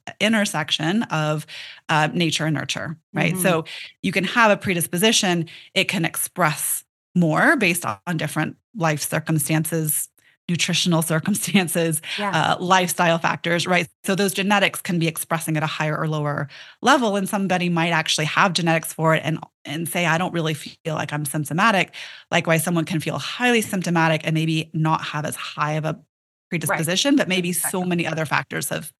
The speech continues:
Speaker 1: have come into play for them. So, um, I don't diagnose. That's obviously not part of my, um,
Speaker 2: Right.
Speaker 1: my scope of practice.
Speaker 2: Right, as a functional,
Speaker 1: Um,
Speaker 2: yeah.
Speaker 1: yeah, but, but from what I have seen, um, y-, you know,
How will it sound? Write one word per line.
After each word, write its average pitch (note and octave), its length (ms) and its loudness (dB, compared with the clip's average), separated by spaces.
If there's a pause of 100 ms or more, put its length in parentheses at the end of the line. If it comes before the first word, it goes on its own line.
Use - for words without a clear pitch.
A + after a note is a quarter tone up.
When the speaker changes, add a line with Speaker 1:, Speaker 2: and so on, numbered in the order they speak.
(440)
Speaker 1:
have D#3 100 -2
come D#3+ 220 0
into C#3+ 180 -4
play - 220 -8
for D3 100 -10
them. - 260 -4
So, E3 380 0 (380)
um, D#3 400 0 (280)
I G3+ 100 6
don't G3 140 4
diagnose. F3+ 460 2
That's F3 220 0
obviously E3 420 0
not E3 200 2
part - 300 -2
of D#3+ 140 -2
my, D3+ 600 0
um, D3 340 -2
Speaker 2:
Right. E3 180 -6
Speaker 1:
my D#3 100 0
scope D#3 260 -4
of D#3 120 -4
practice. G3 580 0
Speaker 2:
Right, F#3 140 0
as F3 140 -6
a E3 60 -8
functional, D#3+ 180 -2
Speaker 1:
Um, E3 240 4
Speaker 2:
yeah. D#3 100 -6 (680)
Speaker 1:
yeah, F3+ 260 2
but, D#3+ 360 4
but F3 140 4
from F#3+ 160 -4
what F#3 180 2
I F3 100 4
have F3 200 -4
seen, G3+ 640 0
um, D#3 580 0 (920)
y-, E3 100 -12
you F3+ 120 -2
know, E3 140 4